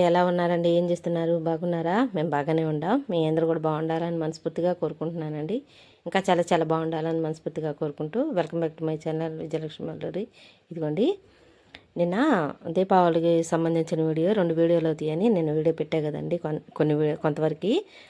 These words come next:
అంటే డెకరేషన్ ఎలా చేసుకున్నాను, బంతిపూలు అవన్నీ చూపించా కదండి. ఇక ఇక్కడి నుంచి గుమ్మడికాయలు ఎలా కట్టుకున్నాము, అలాగే సాయంత్రం, ఆ, టపాసులు ఎలా పేల్చారు, నేను ఎలా పూజ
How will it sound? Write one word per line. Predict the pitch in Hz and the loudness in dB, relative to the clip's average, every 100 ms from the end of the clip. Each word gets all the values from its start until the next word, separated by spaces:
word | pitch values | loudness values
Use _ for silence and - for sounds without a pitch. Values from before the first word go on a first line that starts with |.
| - - - | -20 -12 0
అంటే | 156 156 | 4 6
డెకరేషన్ | 156 156 160 160 156 | 4 2 0 2 0
ఎలా | 151 156 160 | 2 2 0
చేసుకున్నాను, | 156 156 151 156 156 156 143 | 0 -4 -2 -2 -2 -2 -2
బంతిపూలు | 156 156 160 156 151 | -4 -4 -4 -2 0
అవన్నీ | 151 156 175 208 | 2 2 2 2
చూపించా | 208 185 180 165 | 2 0 2 -2
కదండి. | 143 151 156 240 370 - - - - | -2 -4 0 0 -2 -10 -20 -18 -8
ఇక | 196 | 0
ఇక్కడి | 202 - 190 | 0 2 2
నుంచి | 190 196 254 339 226 147 175 | 2 2 2 4 4 4 0
గుమ్మడికాయలు | 175 175 170 156 165 | 0 0 2 2 4
ఎలా | 165 | 2
కట్టుకున్నాము, | 165 156 156 160 160 160 165 160 - | 0 -2 -4 -4 -2 -2 -2 -4 -2
అలాగే | 160 165 160 208 | -2 -2 0 -2
సాయంత్రం, | - 151 160 151 180 180 - - - - - _ - | 0 -2 -2 0 -2 -2 -6 -20 -20 -20 -20 _ -6
ఆ, | 156 156 151 151 165 | -4 -2 -2 2 2
టపాసులు | 160 160 156 156 | 6 4 4 2
ఎలా | 151 147 156 | 2 4 2
పేల్చారు, | 151 156 151 156 147 156 151 | 2 -2 0 0 2 0 0
నేను | 160 175 175 | 2 4 4
ఎలా | 165 175 | 4 2
పూజ | 170 170 | 0 -2